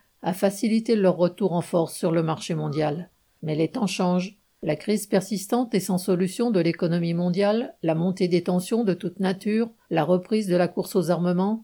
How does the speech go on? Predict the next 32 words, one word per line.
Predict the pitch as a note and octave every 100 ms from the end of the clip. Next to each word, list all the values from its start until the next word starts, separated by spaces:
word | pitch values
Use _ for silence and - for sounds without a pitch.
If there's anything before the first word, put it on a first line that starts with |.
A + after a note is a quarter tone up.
| _ -
la | D#3
multiplication | F3+ G#3+ A3 F#3 G#3+ G3+ G3 A#3+
des | A3+ E3
discours | D#3+ - F#3 D#3
belliqueux | E3 F3 E3+ - F#3+ A#3
et |
des | D3+ D#3
conflits | - E3 - G3 C4+ _ _ -
indiquent | G3 F#3 A3+ -
que | -
le | D#3+
capitalisme | D#3+ F3+ G3+ F#3+ E3 F3+ F3+
est | E3 E3+
à | E3+
nouveau | F3 E3+ D#3
gros | D3+ E3+
d'un | F3 D#3+
conflit | D3+ D#3+ - D#3
général. | E3+ D#3+ D#3 D#3 D#3 - _ _ -
Ni | F3+ F#3
l'Allemagne | F#3 F#3 F#3 A3+ G#3
ni | F3+
le | E3+
Japon | D3+ E3+ - G#3+
ne | G3 E3+
pourront | F3 F#3 D#3+ F3
rester | E3 D#3+ F#3+
à | F3+
l'écart, | D#3 E3 E3+ F3 -
quand | F3+
bien | F3+ E3
même | D#3+ D#3+ D#3+